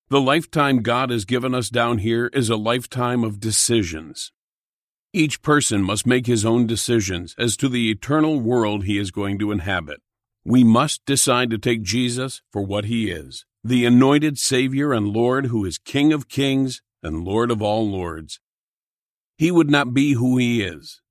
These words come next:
if he saved us and called us without the understanding that he can also guide us and control our lives.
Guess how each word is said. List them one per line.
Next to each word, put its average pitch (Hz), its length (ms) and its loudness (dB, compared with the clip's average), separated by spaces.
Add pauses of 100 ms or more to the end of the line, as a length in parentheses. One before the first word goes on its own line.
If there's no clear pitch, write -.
(100)
if 127 160 2
he 127 140 2
saved 139 420 0
us 147 340 -4
and 107 180 -2
called 127 280 2
us 131 180 -2
without 110 320 -2
the 120 160 0
understanding 113 880 -2
that 87 140 -8
he 95 160 -6
can 95 180 -4
also 98 300 -6
guide 92 380 -2
us 113 380 -6
and 76 160 -10
control 98 500 -4
our 92 140 -4
lives. 95 600 -6